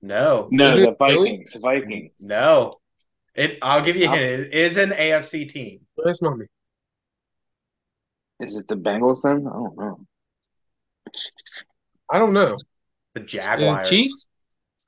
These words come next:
Speaker 3: Is it really?
Speaker 1: Jaguars are on a five-game winning streak. All right,
Speaker 2: Oh.
Speaker 1: now we'll do the opposite. Who's, uh, who's got the biggest losing streak right now?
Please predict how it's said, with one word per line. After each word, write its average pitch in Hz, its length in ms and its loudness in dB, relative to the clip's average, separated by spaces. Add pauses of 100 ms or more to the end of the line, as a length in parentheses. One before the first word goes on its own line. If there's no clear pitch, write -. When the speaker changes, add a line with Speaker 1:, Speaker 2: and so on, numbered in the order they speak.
(220)
Speaker 3:
Is 196 180 0
it 233 60 0
really? 156 520 2
Speaker 1:
Jaguars 147 520 4
are 165 100 2
on 139 120 2
a 117 80 0
five-game 123 540 -4
winning 113 240 -8
streak. - 400 -16 (1000)
All 127 80 2
right, 123 200 2
Speaker 2:
Oh. 180 200 -8
Speaker 1:
now 143 220 4
we'll 147 80 4
do 156 140 4
the 147 240 4
opposite. 117 560 -2
Who's, 139 280 -4
uh, 127 400 4
who's 135 180 -8
got 143 160 2
the 131 60 -4
biggest 127 320 -4
losing 120 320 -8
streak 95 320 -12
right 95 140 -10
now? 98 360 -16